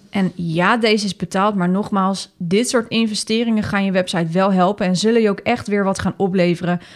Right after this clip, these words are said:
omdat je website sneller wordt en je daardoor sneller en gemakkelijk klanten kunt krijgen via je website. Dus dat zijn lange termijn investeringen waar het, wat je uiteindelijk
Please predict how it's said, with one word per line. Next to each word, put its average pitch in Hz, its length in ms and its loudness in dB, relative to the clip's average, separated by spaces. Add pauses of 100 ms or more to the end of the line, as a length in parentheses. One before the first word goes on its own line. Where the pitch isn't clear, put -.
(280)
omdat 208 340 2
je 202 60 0
website 185 440 0
sneller 226 360 2
wordt 190 320 0
en 190 120 -4
je 190 60 0
daardoor 180 280 0
sneller 190 280 -2
en 185 100 -2
gemakkelijk 175 400 -4
klanten 185 280 -2
kunt 160 140 -4
krijgen 160 260 -6
via 151 200 -6
je 156 60 -4
website. - 360 -8
Dus 185 260 -4 (800)
dat 214 240 0
zijn 226 260 2
lange 240 220 4
termijn 233 340 0
investeringen 220 640 -2
waar 196 140 0
het, 196 160 -4
wat 196 220 0
je 202 100 -2
uiteindelijk 185 520 -2